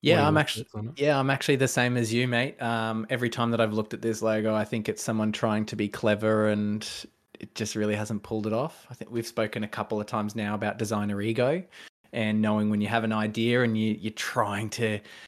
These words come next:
Speaker 1: pull it off and it's just not working. Um, this uneven feathers overlapping under the, the shield, for me, I get it. I think we all get it. It's supposed to be symmetrical, but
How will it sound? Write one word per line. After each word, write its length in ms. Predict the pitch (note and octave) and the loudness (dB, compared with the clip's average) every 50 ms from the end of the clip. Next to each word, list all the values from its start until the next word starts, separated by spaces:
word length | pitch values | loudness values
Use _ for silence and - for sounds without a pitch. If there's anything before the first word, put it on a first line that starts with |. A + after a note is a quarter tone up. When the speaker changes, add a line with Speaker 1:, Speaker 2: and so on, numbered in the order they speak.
| - _ _ _ _ _ _ _ _ _ _ _ _ _ _ - | -20 _ _ _ _ _ _ _ _ _ _ _ _ _ _ 0
Speaker 1:
pull 180 | - D3+ D3+ | 4 6 8
it 80 | C#3 C3+ | 8 8
off 220 | C3+ C#3+ D3+ - | 8 6 6 4
and 120 | - C3 B2 | 4 2 2
it's 200 | A2+ - - - | 2 -2 -4 -8
just 340 | - - B2+ A2+ - - - | -4 -2 -2 0 0 0 0
not 220 | B2 A#2+ - A2+ | 0 0 0 2
working. 500 | A#2 A#2 A#2+ B2+ - - E3 F3 F#3 F#3 - - - - - - _ - | 2 2 2 2 0 -2 -4 -4 -6 -8 -12 -16 -20 -20 -20 -20 _ -4
Um, 640 | - A2 G#2+ G#2 G#2 G#2 G#2 G#2 G2+ G2+ G#2 G#2 - - _ _ - | 0 2 2 2 2 2 2 0 0 -2 -2 -4 -6 -12 _ _ -14
this 420 | A#2+ A#2+ A2 A#2+ A2 - - - - - - | -8 -4 -2 -2 -2 -2 -4 -6 -8 -6 -4
uneven 760 | B2+ A#2+ A#2 A#2+ A#2 A#2 A2 G#2+ A2+ A2 G#2+ G#2+ G#2+ G#2+ G#2 G#2 - - - - - _ _ _ _ _ | -2 2 2 2 2 2 0 0 0 2 4 4 4 2 2 0 -4 -10 -16 -20 -20 _ _ _ _ _
feathers 540 | - C3+ A#2+ A2 A#2+ A2+ A2+ A2+ A2+ A2+ A2 | 2 4 4 4 6 4 4 4 4 2 2
overlapping 720 | - A#2 A#2 A2+ G#2+ A2 G#2+ A2 G#2+ G#2 - A#2 A2 A2 A2 | 2 2 2 4 4 2 2 4 2 2 2 0 2 2 2
under 200 | A2 G#2+ G#2+ G#2+ | 2 0 0 0
the, 300 | G2+ G#2+ G#2+ G#2 G2+ - | 0 0 0 0 0 -2
the 80 | G#2+ G#2 | -2 -4
shield, 560 | - - - A2 A2 A2 A2 A2 A2 G#2+ G#2 - - - - - - - - _ _ _ _ _ _ _ _ _ _ _ _ _ _ _ | -2 -2 0 2 2 4 4 4 2 0 -2 -6 -12 -20 -20 -20 -20 -20 -20 _ _ _ _ _ _ _ _ _ _ _ _ _ _ _
for 120 | - - B2 | -4 0 2
me, 460 | A#2+ B2 B2 A#2+ B2 A#2+ A#2+ A#2+ - - | 4 6 6 6 6 4 4 2 0 0
I 220 | A#2+ A#2 A#2 A2+ A2+ A2+ A2+ - | 2 2 2 0 -2 -6 -10 -8
get 240 | - A#2 A2 G#2+ A#2+ | -4 0 2 4 4
it. 320 | E3 G#3 - - - - - - - - - - | 4 2 2 -2 -6 -8 -8 -12 -18 -20 -18 -10
I 40 | A2 | -6
think 160 | A#2 A2+ G#2+ | -4 -2 0
we 120 | G#2+ G#2 A2 | 2 2 2
all 140 | A2+ A2+ A2 | 2 2 2
get 260 | G#2 - A2 A2+ B2 | 2 2 2 4 4
it. 100 | D3+ C#3 | 4 2
It's 140 | - - - | 0 -2 -4
supposed 420 | - - - - A#2 G#2+ - - | -6 -6 0 0 2 2 0 -2
to 40 | - | -2
be 160 | G#2 A#2 A2+ | -2 -2 -2
symmetrical, 680 | A2 - - A2 G#2+ A2 - - - A#2+ - - F3+ G#3+ | 0 0 0 0 0 0 -2 -2 -4 -2 0 0 0 0
but 540 | F#3 C#3 A#2 G#2 G2+ - - - - - - | 2 2 2 2 2 2 -2 -4 -8 -10 -10